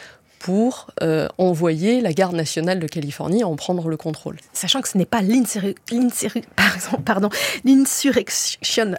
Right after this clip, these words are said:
Speaker 2: Act, excusez-moi, je vais y arriver,
Speaker 1: En plus,
Speaker 2: qui n'a,
Speaker 1: effectivement,
Speaker 2: qui a été déclenché, là, en
Speaker 1: voilà, il
Speaker 2: l'occurrence.
Speaker 1: n'a pas utilisé l'Insurrection Act, il a utilisé une disposition du Code des armées, les deux sont dans le Code des armées, mais la disposition qui l'a mobilisée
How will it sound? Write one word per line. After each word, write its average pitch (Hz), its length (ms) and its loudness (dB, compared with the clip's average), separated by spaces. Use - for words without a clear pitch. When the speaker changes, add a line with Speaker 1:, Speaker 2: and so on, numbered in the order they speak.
Speaker 2:
Act, 233 240 0
excusez-moi, 208 520 -2
je 190 40 -6
vais 196 100 0
y 196 40 2
arriver, 202 320 0
Speaker 1:
En - 20 2
plus, 285 220 4
Speaker 2:
qui 233 160 6
n'a, 262 140 8
Speaker 1:
effectivement, 202 140 -2
Speaker 2:
qui 196 80 0
a 214 40 -2
été 277 180 -4
déclenché, 202 400 -6
là, 196 80 -4
en 196 40 0
Speaker 1:
voilà, 208 180 2
il 170 60 -2
Speaker 2:
l'occurrence. 170 180 -4
Speaker 1:
n'a 165 100 -2
pas 269 220 2
utilisé 220 800 -2
l'Insurrection 170 680 -2
Act, 202 300 -2
il 185 80 0
a - 20 2
utilisé 208 640 0
une 233 160 4
disposition 208 920 -2
du 156 180 -8
Code 214 280 2
des 202 180 0
armées, 160 340 0
les 165 180 0
deux 226 260 2
sont 202 240 -2
dans 170 140 0
le 160 100 -4
Code 170 220 -4
des 156 220 -4
armées, 170 380 0
mais 233 420 4
la 202 200 2
disposition 214 720 -4
qui - 160 -8
l'a 196 160 2
mobilisée 185 760 -2